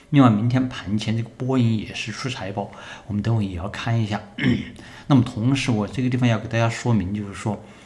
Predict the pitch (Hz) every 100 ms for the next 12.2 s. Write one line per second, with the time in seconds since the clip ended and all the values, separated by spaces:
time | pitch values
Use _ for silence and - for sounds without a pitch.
0 | - - - - 110 107 147 127 101 131
1 | 135 - - 90 110 135 - - - -
2 | - - 110 98 87 110 107 85 85 101
3 | 101 101 95 107 98 - - - - 127
4 | 156 135 104 92 117 107 127 120 139 127
5 | 110 98 87 117 107 113 - - 143 117
6 | 98 90 117 135 147 127 123 104 104 120
7 | - - - - 98 90 87 131 120 -
8 | - - - - 101 101 117 123 117 95
9 | - 113 113 117 - 107 117 120 104 -
10 | - 127 117 107 92 - - 131 113 107
11 | 95 - - - 151 143 127 120 98 101
12 | 113 -